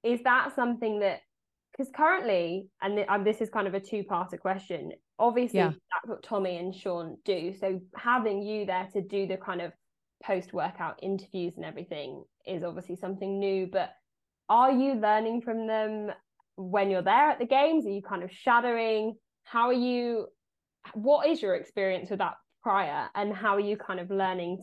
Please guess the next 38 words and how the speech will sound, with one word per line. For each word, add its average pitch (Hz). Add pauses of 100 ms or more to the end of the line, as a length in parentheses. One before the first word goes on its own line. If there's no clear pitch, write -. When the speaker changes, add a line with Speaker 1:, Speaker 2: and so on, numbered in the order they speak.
Speaker 1:
to 190
do 175
that 170
now? 175 (880)
Speaker 2:
Yeah, 185 (360)
it's 226
funny 214
because 196 (800)
basically 233
what 190
I 180
do 175
is 147
I 147
sideline 147
report, 143
I 139
get 127
the 147
interviews, 180
I 139
do 147
little 143
recaps. 170
And 196
while 180
that 220
is 185 (360)
really 262
fun 147
for 180
me, 202
especially 160
because 156
it 160
allows 143
me 151
to 147